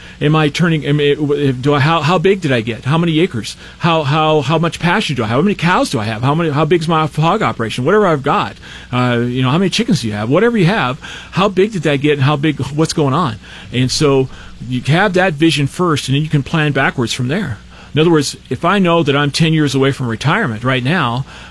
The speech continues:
uh, then I would take a five-year segment. And I, I know what I wanna look like at retirement. Then I take a five-year segment, and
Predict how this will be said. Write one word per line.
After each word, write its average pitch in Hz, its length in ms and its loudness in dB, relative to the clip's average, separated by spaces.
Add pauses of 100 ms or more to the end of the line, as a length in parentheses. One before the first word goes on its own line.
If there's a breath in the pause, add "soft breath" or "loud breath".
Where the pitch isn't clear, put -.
uh, 120 360 2
then 151 160 2
I 156 80 2
would 143 100 2
take 151 180 0
a 139 40 -6
five-year 160 420 0
segment. 135 460 -2 (160)
And 131 180 -2
I, 139 220 2
I 151 40 2
know 165 120 4
what 170 120 4
I 156 40 2
wanna 151 160 2
look 180 120 2
like 139 160 0
at 123 120 0
retirement. 165 480 -2
Then 139 100 -2
I 143 60 0
take 143 160 -2
a - 20 -6
five-year 151 400 0
segment, 147 400 -2
and 123 260 -6